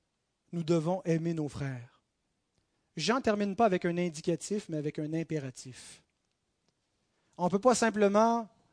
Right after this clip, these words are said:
s-, se contenter de, de dire, « Ah ben voilà, c'est un état de fait, j'aime, je suis un enfant de Dieu, par définition, j'aime les autres. »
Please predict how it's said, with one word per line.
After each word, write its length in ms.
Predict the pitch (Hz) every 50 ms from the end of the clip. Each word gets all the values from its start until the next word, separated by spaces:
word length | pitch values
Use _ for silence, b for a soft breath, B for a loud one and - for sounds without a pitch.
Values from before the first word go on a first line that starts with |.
| _ _ _ _ _ -
s-, 260 | - - - - 233
se 120 | 202 - 180
contenter 760 | - - 208 220 208 208 202 185 180 - 196 208 220 220 202
de, 100 | 175 170 160 170 -
de 140 | 165 165 160
dire, « 480 | 151 147 156 185 202 208 208 208 185 - b b b b b b b b b b -
Ah 160 | - 254 269
ben 240 | 214 190 180 180 175
voilà, 300 | 170 170 220 220 220 233
c'est 140 | 226 - 208
un 60 | 202
état 200 | 202 202 - 220
de 60 | 202 -
fait, 400 | - - 202 208 220 233 233 202
j'aime, 340 | 156 151 180 202 220 247
je 60 | 247 -
suis 80 | -
un 100 | 196 196
enfant 220 | 196 196 185 208 208
de 120 | 202 190
Dieu, 300 | 175 160 165 185 208 233
par 220 | 214 - 202 190
définition, 560 | 185 190 - 208 196 180 - - 214 220 226 208
j'aime 320 | 170 156 170 208 226 233
les 260 | 214 208 214 196 170 190
autres. » 400 | 196 214 240 277 277 - -